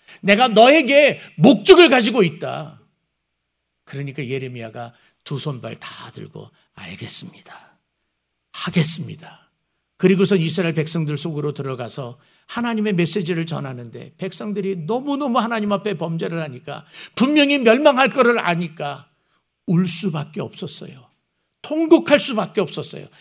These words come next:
그래서 예레미야의 별명이 눈물의 선지자인 거예요. 그러니까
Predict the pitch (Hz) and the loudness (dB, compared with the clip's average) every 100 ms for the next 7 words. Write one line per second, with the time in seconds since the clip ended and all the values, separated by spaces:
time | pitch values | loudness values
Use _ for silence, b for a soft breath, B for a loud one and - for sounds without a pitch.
0 | B - 156 143 135 147 170 170 160 143 | B -6 -2 -2 0 0 0 0 -2 -4
1 | 147 143 120 123 113 131 147 - b b | -4 -4 -6 -6 -8 -6 -6 -8 b b
2 | _ - 123 123 123 117 107 - - - | _ -4 -2 -2 -2 -4 -6 -10 -12 -14
3 | - - _ _ _ _ _ _ _ _ | -14 -16 _ _ _ _ _ _ _ _
4 | - - 277 226 220 | -20 -6 -6 -2 -2